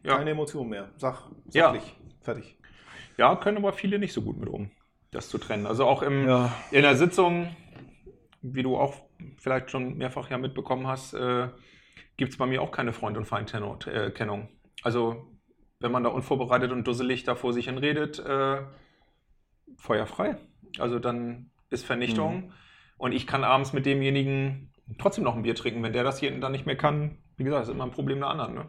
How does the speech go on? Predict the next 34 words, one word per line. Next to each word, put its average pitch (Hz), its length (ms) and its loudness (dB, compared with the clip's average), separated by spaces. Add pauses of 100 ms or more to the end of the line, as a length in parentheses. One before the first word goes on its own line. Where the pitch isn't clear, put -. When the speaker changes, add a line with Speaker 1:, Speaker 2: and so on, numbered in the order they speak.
Speaker 1:
Ich 117 140 -10
kann 143 320 -8
da 147 120 -8
nichts 151 180 -12
für. - 240 -8 (180)
Speaker 2:
Ja. 113 160 -4 (420)
Speaker 1:
Ähm, 127 300 10 (400)
ja, 131 160 8
also 139 200 10
nochmal 139 220 4
zu 139 80 0
den 123 120 4
Tests. 147 300 4
Äh, 123 360 6 (1120)
das 120 160 -2
weißt 120 200 6
du 131 40 0
aber 113 140 4
auch, 120 120 2
ich 110 100 -4
halte 113 160 2
von 110 100 -2
den 107 80 -2
Tests 117 240 -4
ja 113 100 -2
wenig 113 240 0
bis - 140 -6
gar 120 160 2
nichts, 185 400 -6
ähm, 123 520 -2
was 131 180 -8
die - 120 -4
aussagen. 123 600 -2 (220)
Ähm, 113 560 -6